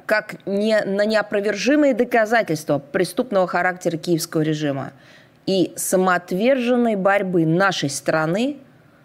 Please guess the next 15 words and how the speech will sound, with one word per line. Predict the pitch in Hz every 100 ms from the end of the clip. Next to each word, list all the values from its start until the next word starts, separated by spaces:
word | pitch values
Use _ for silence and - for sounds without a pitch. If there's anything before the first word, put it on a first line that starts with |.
| _ _ _ _
за | 156 165
будущее | 160 202 240 247 - 170 156 -
всего | - 175
человечества. | 190 185 185 165 131 - - - - - _ - - - - - - - - - _ _ _ _ _ _ _ _
За | 175
последние | 185 208 269 262 247
дни | 302
корреспондентский | 330 220 196 - 202 226 - 233
корпус | - 254 262 185
вновь | 175 190 226 190 - - -
понёс | 180 175 214 214 - - - -
невосполнимые | 165 151 - 175 180 185 185
потери. | 185 185 - 160
Тринадцатого | 156 202 220 208 - 180
июня | 190 247 277 170 156